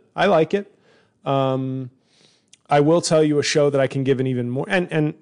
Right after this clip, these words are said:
that said, I'm watching it. I'm enjoying it. I think it's good. I, I'm,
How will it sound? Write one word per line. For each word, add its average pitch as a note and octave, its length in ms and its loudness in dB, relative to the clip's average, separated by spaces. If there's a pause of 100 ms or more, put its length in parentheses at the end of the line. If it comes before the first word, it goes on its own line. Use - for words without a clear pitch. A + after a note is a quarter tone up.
(220)
that D#3 240 0
said, F3+ 220 2
I'm B2+ 180 -4
watching B2+ 360 -2
it. D3 120 -2
I'm A#2+ 120 -6
enjoying A2+ 520 -4
it. C3 100 -6
I G#2 80 -8
think G#2+ 180 -10
it's - 120 -12
good. A#2+ 340 -2
I, A2 220 -10 (340)
I'm, A2 340 -10